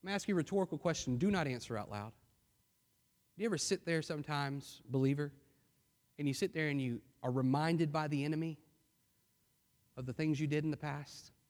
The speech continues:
You're reminded of the person that you were back then? Forget what lies behind. You've been made new.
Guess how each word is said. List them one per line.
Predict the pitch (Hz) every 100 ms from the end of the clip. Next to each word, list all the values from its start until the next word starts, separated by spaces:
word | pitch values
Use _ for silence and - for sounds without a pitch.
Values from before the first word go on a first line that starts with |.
| _ _ _ _ _ _ _ _ _ _ _ _ _ _ _ _ _
You're | 160
reminded | 151 160 185 202 202 190
of | 185
the | 160
person | - 185 - 185
that | 165
you | 151 160
were | 131 139 151 170 165 - 160
back | 160 -
then? | 165 165 165 _ _ _ _ _ _ _ _ _ _ _ _ _ _ _ _ _ _ _ _ _ _ -
Forget | 180 135 165 208
what | 180 151
lies | 151 147 -
behind. | 113 151 139 117
You've | 196 196
been | 165
made | 143 117
new. | 117 127 90